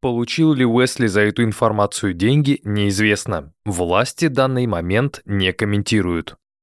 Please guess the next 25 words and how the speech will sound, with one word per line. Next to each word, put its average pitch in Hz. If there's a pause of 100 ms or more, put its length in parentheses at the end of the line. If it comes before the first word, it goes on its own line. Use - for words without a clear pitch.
(260)
Известно 123
только 123
то, 156
что 143
Леонард 117
Падилья 117
согласился 160
заплатить 135
Шермантайну 139
до 120
тридцати 135
трёх 113
тысяч 110
долларов. 101 (120)
Но 123
сделал 117
он 120
это 117
или 107
нет, 113
как -
я 113
уже 95
сказал, 101
неясно. 101